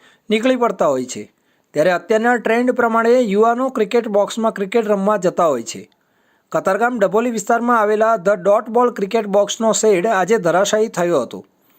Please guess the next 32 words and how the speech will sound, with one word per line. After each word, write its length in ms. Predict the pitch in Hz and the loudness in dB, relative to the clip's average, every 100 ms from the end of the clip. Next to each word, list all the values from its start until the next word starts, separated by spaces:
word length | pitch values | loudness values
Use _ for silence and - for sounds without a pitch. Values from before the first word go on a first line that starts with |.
| _ _ _ - | _ _ _ -8
ક્રિકેટ 340 | 170 175 226 | -4 -2 0
રમી 220 | 226 233 247 | 0 2 2
રહેલા 300 | 226 233 247 | 2 2 0
યુવાનોએ 640 | 214 214 233 233 233 254 | 2 2 2 2 2 2
શેડને 440 | - 208 214 233 | 2 2 2 0
પકડી 340 | 247 202 214 226 | -2 -2 0 0
રાખીને 380 | 214 202 208 226 | 0 0 0 0
ઊભા 340 | 202 185 180 | 0 0 -2
હતા. 260 | 139 113 104 _ _ _ _ _ _ | -4 -8 -10 _ _ _ _ _ _
આ 80 | 202 | -4
ફાયર 300 | - 196 247 | -2 0 0
વિભાગને 520 | 262 247 262 262 277 | -2 -2 -2 -2 0
આ 220 | 208 226 | 2 2
અંગે 260 | 226 220 247 | 0 0 0
જાણ 320 | 190 180 208 | 2 0 0
થતાં 420 | 202 196 202 220 | -2 0 0 2
દોડી 260 | 208 196 214 | 2 0 2
ગયા 260 | 196 165 131 | 2 2 0
હતા. 280 | - 90 - _ _ _ _ | -6 -12 -14 _ _ _ _
આ 80 | 143 | -4
ઘટનામાં 420 | 151 151 208 220 | -4 -2 0 0
કોઈ 180 | 214 226 | 0 0
જાનહાનિ 480 | 175 180 214 233 254 | 0 0 -2 -2 -2
થઈ 200 | 254 220 | -2 -2
નથી 340 | 214 214 240 | -4 -2 -2
અને 220 | 240 226 | 0 0
એક 260 | 233 220 - | -2 -4 -2
યુવાનને 460 | 208 220 208 214 233 | 2 2 0 -4 -2
સામાન્ય 480 | 196 196 226 233 | -2 0 0 2
ઈજા 260 | 226 180 202 | 0 2 0
થઈ 220 | 202 175 | 0 -2
હતી. 320 | 131 - 87 | -2 -4 -18